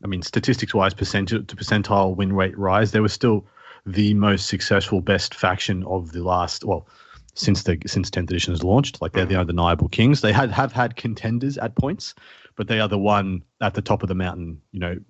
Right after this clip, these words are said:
Speaker 1: consistently since launch. And so I think there's just been a, you know, this flavor is getting stale feel to,
Speaker 2: Sure.
Speaker 1: to Eldar, that they need to just, like, knock 'em down again. Um,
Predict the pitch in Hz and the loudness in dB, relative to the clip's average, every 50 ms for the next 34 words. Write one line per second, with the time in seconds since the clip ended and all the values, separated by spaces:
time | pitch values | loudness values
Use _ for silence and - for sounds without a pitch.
0 | - 131 - 107 98 - 120 117 - 101 90 95 92 - 101 95 - 95 101 117 | -8 -2 -2 0 2 2 2 0 0 -2 -2 -2 -2 -2 -2 -2 0 2 4 4
1 | 151 165 - - - - - - - - - - 113 113 101 131 117 113 113 - | 4 4 0 -4 -8 -12 -20 -20 -18 -16 -4 0 0 2 4 4 4 2 2 0
2 | - - 143 139 - - - _ - 101 95 - - 107 92 - - 95 92 92 | 0 2 2 2 2 -2 -6 _ -6 -6 -6 -6 -6 -8 -8 -6 -6 -6 -6 -6
3 | 90 87 90 87 87 85 82 82 - _ _ _ _ - - - - _ _ _ | -6 -6 -6 -6 -6 -6 -6 -8 -12 _ _ _ _ -20 -20 -20 -20 _ _ _
4 | _ - 117 104 95 95 92 95 107 120 117 - - - 120 113 113 110 98 107 | _ 0 2 2 2 2 0 0 0 0 0 0 0 2 2 4 4 4 2 0
5 | 98 98 92 95 104 92 95 95 - - - 92 92 98 95 90 85 80 - _ | 0 0 0 0 0 0 0 -2 -4 -2 0 0 2 2 2 0 -4 -6 -12 _
6 | _ _ - - - 98 92 92 87 82 78 - _ _ - - - - - - | _ _ -12 -6 -4 -2 0 0 -2 -4 -6 -12 _ _ -20 -20 -20 -20 -20 -20
7 | _ - - 113 104 113 107 104 127 95 101 104 101 117 123 135 143 135 127 - | _ -4 0 2 2 2 2 2 2 2 2 2 4 4 4 4 4 2 0 -4
8 | _ - - 95 85 104 98 95 98 95 90 - 92 82 82 98 104 98 90 - | _ -8 -6 -6 -4 -4 -4 -2 -4 -4 -4 -6 -8 -6 -4 -2 -2 -2 -2 -4
9 | - - - 104 92 95 92 90 87 - - 104 104 110 107 - - 98 92 92 | -6 -8 -6 -4 -2 0 0 -2 -2 -4 -2 0 2 2 2 2 0 -2 -2 -2
10 | 92 95 92 90 90 80 92 90 87 85 85 78 - - - - - - - 117 | -2 -2 -2 -4 -4 -4 -6 -6 -6 -6 -10 -12 -14 -20 -20 -20 -10 -2 0 2
11 | 120 117 107 | 2 2 0